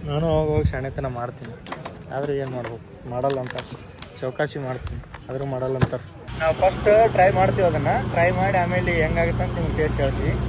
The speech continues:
ಆಮೇಲೆ ನೀವು ಟ್ರೈ, ಟ್ರೈ ಮಾಡಿ, ಗೊತ್ತಿಲ್ಲ ಹೆಂಗಾಗುತ್ತೆ ಅನ್ನೋದು. ಆ, ಅದನ್ನ ನೋಡಿದ್ರೆ ತಿನ್ನಂಗಾಗತ್ತೆ, Instagram ಒಳಗೆ ತೋರ್ಸಕತ್ತಾರ ಅದು.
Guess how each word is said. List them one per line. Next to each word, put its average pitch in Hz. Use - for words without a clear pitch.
ಆಮೇಲೆ 175
ನೀವು 180
ಟ್ರೈ, 147
ಟ್ರೈ 160
ಮಾಡಿ, 131
ಗೊತ್ತಿಲ್ಲ 175
ಹೆಂಗಾಗುತ್ತೆ 170
ಅನ್ನೋದು. 165
ಆ, -
ಅದನ್ನ -
ನೋಡಿದ್ರೆ 214
ತಿನ್ನಂಗಾಗತ್ತೆ, 185
Instagram 156
ಒಳಗೆ 147
ತೋರ್ಸಕತ್ತಾರ 139
ಅದು. 127